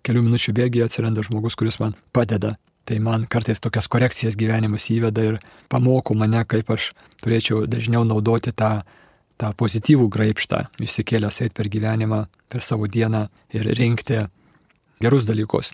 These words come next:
Nes tai, ką surinksiu į savo širdį, tai mano širdį arba susargdins, įsivaizduokime žmogų, kuris,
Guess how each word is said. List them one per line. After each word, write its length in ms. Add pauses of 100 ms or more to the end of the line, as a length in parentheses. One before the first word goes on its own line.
Nes 200 (200)
tai, 160
ką 80
surinksiu 400
į 60
savo 180
širdį, 460 (420)
tai 100
mano 220
širdį 400
arba 460 (180)
susargdins, 920 (100)
įsivaizduokime 560
žmogų, 340
kuris, 280